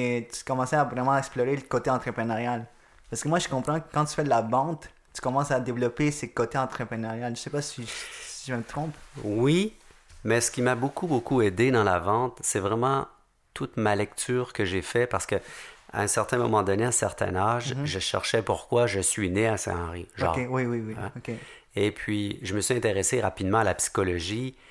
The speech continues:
Speaker 2: Lorsque je voyais ma mère pleurer,
Speaker 1: Mhm.
Speaker 2: ben, je voyais personne autour d'elle, donc je me suis aperçu rapidement que le mal était entre les deux oreilles et non pas
Speaker 1: Ok.
Speaker 2: quelqu'un qui est venu la frapper ou quoi que ce soit.
Speaker 1: Ok.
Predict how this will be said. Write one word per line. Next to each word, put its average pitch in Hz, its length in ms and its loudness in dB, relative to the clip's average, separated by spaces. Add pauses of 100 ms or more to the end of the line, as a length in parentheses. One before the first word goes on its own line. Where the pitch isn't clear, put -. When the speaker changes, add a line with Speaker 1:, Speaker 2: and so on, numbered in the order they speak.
(360)
Speaker 2:
Lorsque 113 300 2
je 95 120 2
voyais 107 400 6
ma 98 160 4
mère 107 360 2
pleurer, 113 800 4
Speaker 1:
Mhm. 147 100 -2 (500)
Speaker 2:
ben, 80 260 -6 (220)
je 87 180 -4
voyais 95 360 4
personne 127 480 0
autour 98 320 2
d'elle, 113 240 2
donc 98 160 -2
je 92 80 -6
me 90 60 -4
suis 95 120 0
aperçu 95 340 0
rapidement 98 560 0
que - 140 -2
le 90 100 0
mal 101 260 4
était 90 180 -2
entre 101 180 -2
les 95 80 -6
deux 92 220 -4
oreilles 101 340 -2
et 95 40 -2
non 92 120 0
pas 120 140 2
Speaker 1:
Ok. 120 60 -4
Speaker 2:
quelqu'un 113 320 2
qui 98 180 -2
est - 20 -8
venu 113 260 2
la 104 140 4
frapper 131 460 2
ou 117 40 0
quoi 101 200 -2
que - 60 -6
ce 95 120 -6
soit. 95 200 -2
Speaker 1:
Ok. 92 140 -6